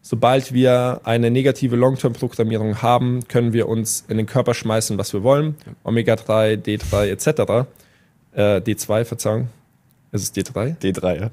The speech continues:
Speaker 1: D drei, Omega-drei, <laughs> D drei, Verzeihung. Ähm, das Ganze wird leider nicht ankommen. Gut,
Speaker 2: Mhm.
Speaker 1: lange Rede, kurzer Sinn. Wie funktioniert das, Mo? Du hast eine weitere Studie vorbereitet.
Speaker 2: Ja, exakt. Ähm, da ging's darum, dass man sich mal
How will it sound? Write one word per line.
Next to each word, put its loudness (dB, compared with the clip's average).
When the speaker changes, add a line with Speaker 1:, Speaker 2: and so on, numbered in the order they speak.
Speaker 1:
D 4
drei, 4
Omega-drei, 2
<laughs> -
D 0
drei, -2
Verzeihung. -2
Ähm, 2
das -10
Ganze 2
wird 4
leider 4
nicht 0
ankommen. -2
Gut, 6
Speaker 2:
Mhm. 2
Speaker 1:
lange 2
Rede, 4
kurzer 2
Sinn. 4
Wie 4
funktioniert 4
das, 2
Mo? 0
Du -2
hast -2
eine -2
weitere 2
Studie 0
vorbereitet. -4
Speaker 2:
Ja, 0
exakt. -4
Ähm, 4
da 2
ging's -4
darum, 2
dass -6
man -2
sich -4
mal 2